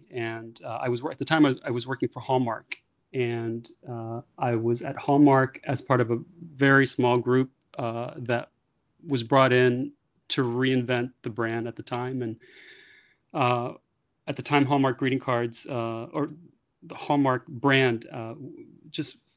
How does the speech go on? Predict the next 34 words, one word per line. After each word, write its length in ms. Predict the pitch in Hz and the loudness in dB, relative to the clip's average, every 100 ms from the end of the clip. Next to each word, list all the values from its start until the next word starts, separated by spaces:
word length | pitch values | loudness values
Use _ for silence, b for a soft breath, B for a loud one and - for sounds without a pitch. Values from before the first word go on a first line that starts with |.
| _ - | _ -8
needed, 600 | 147 127 127 123 113 - | -4 -2 0 0 -2 -6
uh, 440 | 120 110 110 113 - _ - _ _ _ - | -8 -6 -8 -10 -14 _ -20 _ _ _ -2
needed, 380 | 143 139 135 - | 0 0 -2 -4
needed 300 | 131 127 117 | -2 0 0
evolving. 580 | 110 101 104 110 113 165 | 0 -2 -2 -4 -6 -6
Um, 320 | 120 110 117 | -6 -6 -6
they 240 | 165 120 120 | -4 2 6
wanted 220 | 123 120 | 6 6
to 100 | 123 | 2
attract 260 | 117 110 117 | 0 0 0
a, 140 | 120 - | -2 -6
attract 280 | - 127 113 | -4 -2 2
a 40 | |
younger 200 | 113 110 | 2 2
demographic, 920 | 104 110 - 139 127 - 123 117 - | 0 -2 0 0 0 0 -2 -2 -6
completely, 580 | - 117 139 139 117 117 151 | -12 -4 -2 2 2 0 -4
uh, 180 | 110 | -4
revolutionize 560 | 110 113 117 117 120 113 | -2 0 0 0 0 -2
the 60 | 113 | -2
stores, 500 | - 123 117 113 B B B B B - | 0 2 4 2 B B B B B 4
and, 540 | 127 123 120 117 117 - _ _ - | 6 6 4 -2 -6 -16 _ _ -8
and 160 | 131 123 | -8 -4
create 260 | 147 143 | -2 0
a 40 | 135 | 0
new 140 | 127 | -2
spirit 360 | - - 120 117 | -4 -4 -2 -2
and 80 | |
dyna-, 280 | 117 110 120 135 | -4 -4 -6 -4
dynamism, 640 | 120 120 113 110 110 117 - | 0 0 0 -2 -6 -10 -14
uh, 240 | 113 110 - | -12 -12 -10
in 100 | 123 | -8
the 80 | 110 | -8
company. 400 | 110 104 117 120 b b b b b b b _ _ _ _ | -8 -10 -10 -12 b b b b b b b _ _ _ _
And, 520 | 151 127 127 123 120 | 0 4 4 2 -2